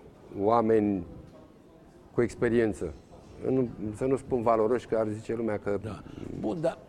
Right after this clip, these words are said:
Speaker 2: știi ce se întâmplă, Traiane? Uh, de, nu, nu pricep de ce s-a ajuns la, cum să spun,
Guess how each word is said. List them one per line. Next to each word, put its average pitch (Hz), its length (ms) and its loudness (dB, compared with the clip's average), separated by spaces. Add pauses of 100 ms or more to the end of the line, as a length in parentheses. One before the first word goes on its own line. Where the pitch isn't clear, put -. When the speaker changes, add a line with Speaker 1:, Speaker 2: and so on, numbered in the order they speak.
(120)
Speaker 2:
știi - 220 -10
ce 220 140 -4
se 196 180 2
întâmplă, 143 400 0
Traiane? 113 380 -2 (840)
Uh, 87 80 -2 (560)
de, 180 180 4 (220)
nu, 214 280 -2
nu 220 100 -4
pricep 196 460 -2
de 160 120 2
ce 180 180 -4
s-a 175 220 0
ajuns 151 560 0
la, 127 500 4 (300)
cum 143 80 -6
să 117 60 -8
spun, 117 360 -4